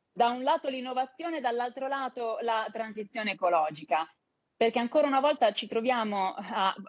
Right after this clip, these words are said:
di, di fatto, pur di alimentare paure infondate, inesistenti, e tutto per difendere, eh, i poteri costituiti e di fatto un, uno status quo,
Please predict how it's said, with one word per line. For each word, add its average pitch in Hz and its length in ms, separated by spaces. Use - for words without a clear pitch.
di, 208 420
di 196 120
fatto, 247 580
pur 359 280
di 285 120
alimentare 226 1000
paure 320 400
infondate, 208 1160
inesistenti, 190 960
e 190 160
tutto 370 300
per 220 280
difendere, 202 920
eh, 185 720
i 247 480
poteri 247 380
costituiti 220 760
e 190 60
di 196 100
fatto 277 280
un, 208 300
uno 220 240
status - 480
quo, 190 420